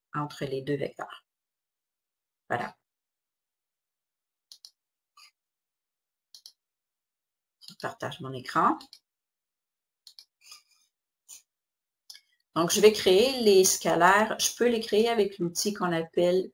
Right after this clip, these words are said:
curseur, ici. Donc, je vais en créer un avec les, l'outil curseur. Je clique sur l'outil. Je clique dans la fenêtre. J'ai dit que je vais l'appeler, il l'appelle par défaut, euh,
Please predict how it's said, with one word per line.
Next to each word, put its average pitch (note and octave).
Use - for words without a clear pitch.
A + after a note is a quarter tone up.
curseur, F3+
ici. -
Donc, D3
je -
vais D#3+
en D#3+
créer F3
un A3
avec G#3
les, D#3+
l'outil E3
curseur. D#3+
Je -
clique F3+
sur E3
l'outil. F3+
Je -
clique F3
dans D#3+
la D#3
fenêtre. E3
J'ai D3+
dit D3
que -
je -
vais D3
l'appeler, D3+
il E3+
l'appelle E3+
par D#3
défaut, E3
euh, C#3+